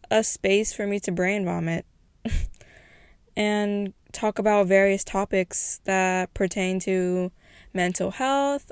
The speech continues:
or philosophy or literally random topics that I think are important to talk about or I want to talk about.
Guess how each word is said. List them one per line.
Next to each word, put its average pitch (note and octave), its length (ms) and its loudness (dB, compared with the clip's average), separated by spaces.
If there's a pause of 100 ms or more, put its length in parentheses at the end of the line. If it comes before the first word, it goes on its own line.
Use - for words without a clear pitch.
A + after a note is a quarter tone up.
(120)
or F3+ 320 -2
philosophy A#3 1120 -4 (720)
or F3 1040 -4
literally A#3 600 -2
random G#3 720 -4 (100)
topics F#3+ 460 -4
that F#3 140 -2
I F3+ 120 0
think F3+ 340 -6
are E3+ 420 -4 (100)
important F3 600 -6
to F3+ 100 -6
talk E3 280 -10
about E3+ 300 -2
or E3+ 220 -4
I F3+ 100 2
want G#3+ 220 -6
to - 80 -10
talk - 240 -12
about. - 220 -10